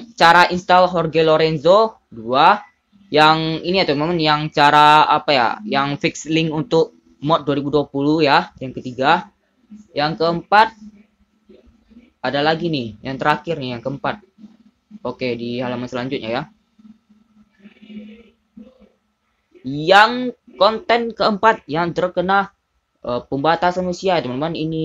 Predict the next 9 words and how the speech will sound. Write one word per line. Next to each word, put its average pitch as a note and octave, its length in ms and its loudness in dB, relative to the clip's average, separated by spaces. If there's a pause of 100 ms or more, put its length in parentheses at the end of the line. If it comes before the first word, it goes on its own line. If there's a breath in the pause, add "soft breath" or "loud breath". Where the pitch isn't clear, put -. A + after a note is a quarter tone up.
dia. C#3 280 -4 (1000)
Nah, D#3 220 4
ini E3 180 -2
ya, D3 140 2
teman-teman. D3 480 -2 (240)
Script F3+ 400 -2
skin E3 480 -2
patch - 260 -4
masa C#3+ 680 0